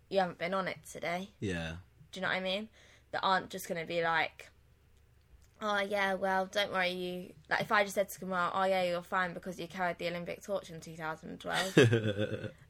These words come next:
Speaker 1: No, you need someone, like, that genuinely will say to you, "Actually, no, I think you need to get up, and I need, think you need to wake up early, I think you
Speaker 2: Mm.
Speaker 1: need to set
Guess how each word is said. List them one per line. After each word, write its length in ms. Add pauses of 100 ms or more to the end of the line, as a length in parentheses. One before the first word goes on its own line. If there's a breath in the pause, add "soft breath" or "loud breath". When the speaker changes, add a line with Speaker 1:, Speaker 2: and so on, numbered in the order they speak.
Speaker 1:
No, 240
you 180
need 160
someone, 340
like, 240
that 160
genuinely 540
will 140
say 320
to 80
you, 260 (840 soft breath)
"Actually, 680 (280)
no, 140
I 120
think 300
you 80
need 300
to 260 (1600 soft breath)
get 200
up, 300
and 100
I 60
need, 240
think 200
you 60
need 180
to 100
wake 260
up 160
early, 460
I 100
think 120
you 60
Speaker 2:
Mm. 200
Speaker 1:
need 60
to 80
set 260